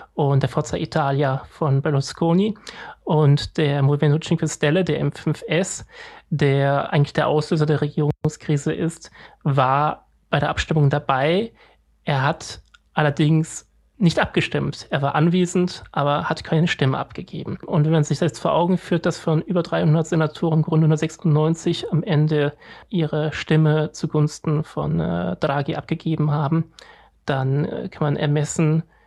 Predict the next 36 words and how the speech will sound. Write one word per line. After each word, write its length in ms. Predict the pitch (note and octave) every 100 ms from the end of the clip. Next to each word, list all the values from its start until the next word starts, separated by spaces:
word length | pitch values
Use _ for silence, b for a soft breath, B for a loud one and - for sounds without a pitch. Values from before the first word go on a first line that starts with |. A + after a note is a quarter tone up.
| b b _
dass 320 | - C#3+ - -
es 180 | - -
keine 460 | - D#3 D3+ E3 -
Grundlage 640 | - - E3 E3+ D#3+ C#3 C#3
mehr 220 | C#3+ C#3
für 160 | - F3
diese 340 | E3 D#3 C3+
Regierung 520 | C#3+ C3 D3+ D3+ D#3
gibt, 280 | - D3 -
vor 160 | - D3
allem 240 | C#3 D#3
Dingen 180 | D3 D#3+
nicht 180 | D3+ -
für 120 | G3
eine 220 | D#3 D3+
Regierung, 480 | D3+ - E3 D#3+ D#3+
von 240 | - D3
der 100 | D3 C#3
Draghi 360 | C#3+ C3+ D3
den 140 | D3+ D#3
Anspruch 360 | D#3+ - E3+
hatte, 160 | D#3+ D3
sie 80 | D3
sollte 320 | D#3 - -
alle 260 | - D#3+ D#3+
Parteien 520 | - D3+ - C#3+ C#3+
umfassen, 600 | - C#3+ - D3 - D#3+ B B B B B
um 140 | D#3
das 160 | D3+ -
gesamte 640 | D#3 - C#3+ D3+ - E3+ -
Parlament 560 | - D3 C3+ B2+ C#3+ - -
zu 160 | -
vertreten 720 | - D3+ - D3 D3 E3 D3+ - b b b -
in 240 | F3+ D3
dieser 380 | D3+ C#3 C#3 C#3 -
Regierung. 320 | D3 C#3+ C3